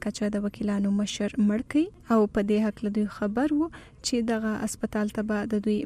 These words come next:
مړی راوړل کیږي او زیاتره وکیلان او چارواکي به ورته راغونډیږي. د جماعت الارار ډلې ویاند ویلي، دوی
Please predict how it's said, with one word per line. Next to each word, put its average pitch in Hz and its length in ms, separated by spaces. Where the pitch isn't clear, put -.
مړی 262 220
راوړل 202 340
کیږي 208 320
او 214 320
زیاتره 208 380
وکیلان 208 500
او 214 40
چارواکي 214 520
به 208 120
ورته 208 300
راغونډیږي. 202 580
د 226 200
جماعت 226 280
الارار 214 380
ډلې 208 340
ویاند 202 380
ویلي، 208 340
دوی 226 120